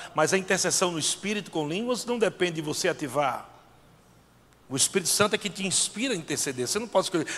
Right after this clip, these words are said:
"Vou interceder agora. Grupo de intercessão, vem aqui pra gente orar." Não é assim.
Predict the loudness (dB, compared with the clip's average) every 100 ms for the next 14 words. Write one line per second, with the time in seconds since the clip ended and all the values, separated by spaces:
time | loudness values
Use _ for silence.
0 | 10 10 12 8 10 10 12 12 12 12
1 | 12 8 0 -12 2 4 8 6 10 10
2 | 12 10 10 10 12 10 8 4 6 10
3 | 12 12 12 12 8 -6 4 6 8 6
4 | 4